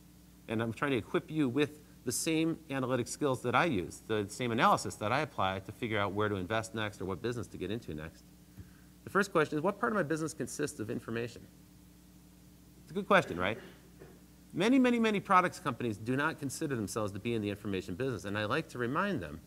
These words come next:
that if you're going to be selling, the new bundle is a product, hardware, that comes with software,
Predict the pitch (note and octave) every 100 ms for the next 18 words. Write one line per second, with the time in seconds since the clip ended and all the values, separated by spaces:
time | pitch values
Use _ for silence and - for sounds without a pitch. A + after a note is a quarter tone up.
0 | - - - - - A#2 D3 D#3+ F3+ F#3
1 | G3+ G3 - G3 F3 A#2 G2 - - -
2 | - - A#2+ C#3+ A3+ C#3+ G2 E2 F2 -
3 | - - - - A#2+ B2 - D#3 F3 F3+
4 | - - - - - - - - - D#3
5 | A#2 F#2 G#2 - - - - - - G#2+
6 | - F#3+ E3 B2 - D#3+ D3+ D3+ E2+ D#2+